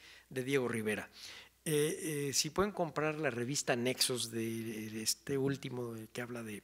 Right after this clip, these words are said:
Zapata, vean, eh, el artículo que, eh, eh, hace, eh, Luis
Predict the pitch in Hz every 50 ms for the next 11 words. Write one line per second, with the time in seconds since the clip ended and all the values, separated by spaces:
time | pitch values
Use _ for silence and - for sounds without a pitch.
0 | - - - - 131 - 127 - - - - 147 165 175 160 139 143 151 160 -
1 | - - - - - - - - _ _ - 147 135 131 131 131 135 131 131 139
2 | 143 143 131 127 127 131 147 - 156 127 131 127 120 - 165 156 - 160 147 147
3 | 143 135 143 - 143 143 147 151 165 165 - 143 131 127 123 120 - - - -
4 | - - - _ _ _ _ - - - - 135 135 135 - - - 131 127 -
5 | - 156 143 139 156 151 123 123 123 127 135 135 139 139 131 - - - - 131
6 | 120